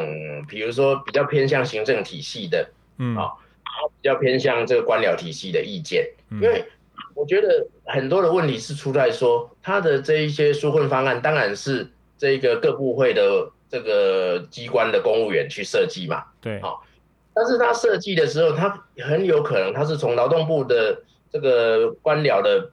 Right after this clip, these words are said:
Speaker 1: 本位主义来思考，从经济部的官僚主义来思考。
Speaker 2: 嗯。
Speaker 1: 好，比如说经济部的官员就曾经跟我讲过，比如说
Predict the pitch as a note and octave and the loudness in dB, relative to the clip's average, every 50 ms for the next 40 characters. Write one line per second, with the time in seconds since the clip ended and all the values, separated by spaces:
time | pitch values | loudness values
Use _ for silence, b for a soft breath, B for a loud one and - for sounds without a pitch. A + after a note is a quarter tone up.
0 | _ _ - G#2+ A2 C3+ C#3 C3 A#2+ F#2+ F#2+ G#2+ B2+ B2 G#2 G2+ F#2+ - G#2 G2+ | _ _ -4 -2 0 0 0 0 -2 -4 -6 -4 -2 0 0 0 0 -2 -6 -8
1 | G2+ - F#2 D#2+ - - - A#2 C3+ C#3+ E3 E3+ E3+ F3 E3 D#3+ E3 D#3+ D3 C3 | -6 -4 -2 -2 -2 -2 -2 -2 -2 0 0 0 0 0 0 0 2 2 2 2
2 | - C#3+ C#3 C#3 - - G2+ F#2+ - - - _ - - A#2+ B2+ A#2 G2+ G2 - | 2 2 0 0 0 -2 -4 -6 -10 -14 -18 _ -20 -16 -6 -2 -2 -2 -2 -2
3 | - G#2 G2+ - - - - - - _ _ _ _ A2 G2+ - B B B B | -6 -8 -6 -4 -4 -6 -6 -8 -14 _ _ _ _ -10 -10 -10 B B B B
4 | _ - C#3 D#3 F3+ G3+ G3+ G3 G3+ G3+ G3 G3 E3 F#3+ F#3 E3+ D3+ - D#3+ - | _ -2 0 2 2 2 2 2 2 2 2 2 2 2 2 2 2 2 2 2
5 | E3 D3 A#2 A2 D3+ D3+ B2 B2 A#2 A#2+ C3 B2+ A#2+ B2+ B2 A#2+ A2+ A2+ A2 F2+ | 4 2 0 0 -2 -2 -4 -4 -4 -2 -2 0 2 2 4 2 2 2 0 -2
6 | D#2 E2 F#2+ G#2 G2 F#2 G2+ G#2 A2 B2 C3 B2 A2+ | -2 0 0 0 0 0 0 -2 0 2 2 2 0